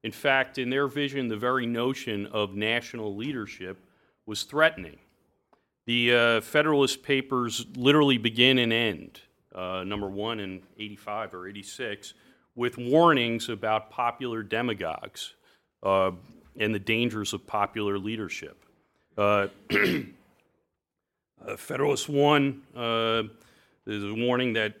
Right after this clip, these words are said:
throughout history, those who have destroyed republics began by flattering the people. Uh, and then in the final paper, uh, Hamilton warned that should the Constitution not succeed, we may end up with the military despotism of a vicious,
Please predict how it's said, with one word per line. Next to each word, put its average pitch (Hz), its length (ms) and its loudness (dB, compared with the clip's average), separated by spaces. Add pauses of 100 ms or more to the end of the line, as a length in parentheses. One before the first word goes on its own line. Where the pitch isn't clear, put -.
(140)
throughout 156 560 6
history, 135 560 -4
those 135 300 2
who 143 80 -4
have 117 140 -2
destroyed 131 500 -2
republics 123 720 -2 (380)
began 123 400 2
by 113 140 4
flattering 120 640 0
the 98 60 -4
people. 131 460 -10 (1000)
Uh, 107 300 2 (360)
and 110 280 0
then 113 180 -2
in 113 80 -2
the 104 80 -4
final 160 400 6
paper, 123 480 2 (420)
uh, 101 200 -2
Hamilton 117 580 0
warned 113 300 -4
that 104 180 -6 (400)
should 170 240 -2
the 151 80 0
Constitution 143 840 -2
not 131 200 0
succeed, 131 540 -8
we 120 160 -2
may 123 220 2
end 123 200 2
up 127 200 2
with 123 120 -4
the 110 80 -2
military 127 600 2
despotism 117 880 -4
of 98 140 -2
a 101 80 -4
vicious, - 480 -6